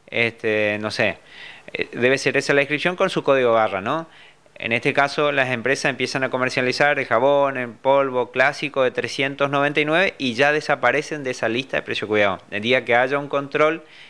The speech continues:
en los comercios que deben de tener esos jabón en polvo, no lo van a encontrar porque es de trescientos noventa y nueve, digamos. Entonces,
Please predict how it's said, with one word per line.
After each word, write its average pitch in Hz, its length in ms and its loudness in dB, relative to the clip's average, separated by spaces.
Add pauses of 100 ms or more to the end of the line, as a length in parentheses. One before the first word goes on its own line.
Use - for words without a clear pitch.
(120)
en 110 140 -8
los 104 100 -4
comercios 123 560 0
que 104 120 0
deben 127 260 2
de 127 100 2
tener 127 320 0
esos 139 220 -2
jabón 135 240 0
en 143 140 -6
polvo, 151 380 0 (380)
no 117 220 2
lo 123 80 4
van 127 120 2
a 135 40 0
encontrar 131 360 0
porque 139 280 0
es 110 80 -2
de 107 100 0
trescientos 107 480 -2
noventa 95 240 -2
y 98 60 0
nueve, 113 300 0
digamos. 92 260 -4
Entonces, - 400 -2